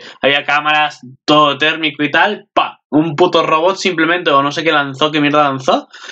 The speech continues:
que a la par él corría y no le detectaron. O sea, el tío es increíble. Es que el tío, el demonio, es increíble.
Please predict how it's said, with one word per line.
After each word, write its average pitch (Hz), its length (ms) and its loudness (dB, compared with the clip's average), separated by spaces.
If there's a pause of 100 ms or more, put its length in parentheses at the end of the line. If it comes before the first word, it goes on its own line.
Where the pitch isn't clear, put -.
(200)
que - 80 0
a 139 60 0
la 123 180 -4
par 220 380 0
él 175 240 -2
corría 214 600 0
y 160 160 0
no 165 160 0
le 143 180 -2
detectaron. 117 360 -2
O 117 40 -4
sea, 135 200 -2
el 135 200 -2
tío 151 140 2
es 143 100 -8
increíble. 110 600 0
Es 131 200 -2
que 135 100 -2
el 120 140 -4
tío, 202 360 2
el 139 160 -2
demonio, 196 420 0
es 147 140 -6
increíble. 131 580 -2